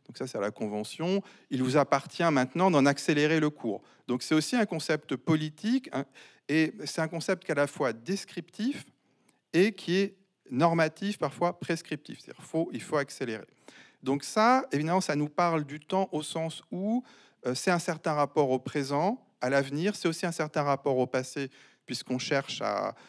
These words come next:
euh, rompre avec la tradition. Et donc, c'est penser le temps ou l'expérience du temps dans un contexte, euh, finalement, de philosophie de l'histoire, si vous voulez. Alors, euh, sur cette question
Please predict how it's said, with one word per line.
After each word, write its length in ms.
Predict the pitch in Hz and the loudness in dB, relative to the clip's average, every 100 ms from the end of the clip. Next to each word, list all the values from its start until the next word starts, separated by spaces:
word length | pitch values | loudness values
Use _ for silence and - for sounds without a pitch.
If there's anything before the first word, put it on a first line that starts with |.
| - _ - | -20 _ -8
euh, 160 | 98 101 | -4 -2
rompre 360 | 120 139 - | 0 -2 -2
avec 300 | 104 107 - | -4 -6 -6
la 100 | 110 | -12
tradition. 640 | - 110 107 101 - 156 254 _ _ _ _ - | -6 -4 -4 -6 -4 -2 -4 _ _ _ _ -4
Et 80 | |
donc, 260 | 127 160 165 | -2 -2 -2
c'est 240 | - 151 | -4 -6
penser 500 | 139 - 175 - 190 | -4 -2 -2 -2 0
le 140 | 175 139 | 0 -2
temps 420 | - 175 202 247 - - _ _ | -2 0 2 0 -4 -20 _ _
ou 80 | - | -4
l'expérience 440 | 156 - 160 156 | -2 -2 -4 -4
du 100 | 143 | -6
temps 200 | 143 185 | -4 -2
dans 220 | 185 147 | -2 -4
un 80 | 147 | -6
contexte, 640 | 135 139 143 160 - - | -6 -8 -4 -4 -6 -6
euh, 420 | 139 120 113 107 113 | 0 2 2 0 -4
finalement, 460 | - 123 127 175 | -4 -2 0 0
de 80 | 147 | -2
philosophie 460 | 120 - 123 120 151 | -4 -4 -6 -6 -12
de 60 | |
l'histoire, 500 | 143 139 - 104 92 | -12 -10 -6 -8 -8
si 140 | - - | -18 -18
vous 80 | 95 | -18
voulez. 80 | - _ _ _ _ _ _ _ _ - - - _ | -20 _ _ _ _ _ _ _ _ -20 -20 -20 _
Alors, 380 | 117 120 113 - - | 4 6 4 2 -8
euh, 100 | 117 | -6
sur 240 | - 190 | -4 -2
cette 220 | - 170 - | -2 -2 -2
question 600 | 160 - - 165 156 | -4 -4 -6 -4 -4